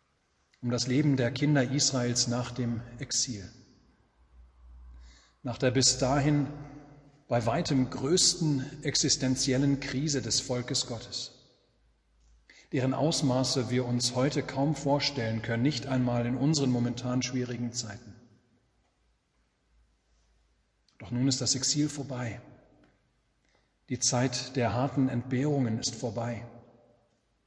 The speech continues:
Die Zeit in der Fremde ist vorbei.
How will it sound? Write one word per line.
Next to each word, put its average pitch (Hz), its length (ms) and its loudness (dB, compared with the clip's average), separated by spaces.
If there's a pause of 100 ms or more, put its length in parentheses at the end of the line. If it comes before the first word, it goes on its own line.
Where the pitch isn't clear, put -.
(580)
Die - 80 -10
Zeit 135 380 2
in 123 80 4
der 123 100 6
Fremde 135 460 2
ist - 240 0
vorbei. 110 520 -8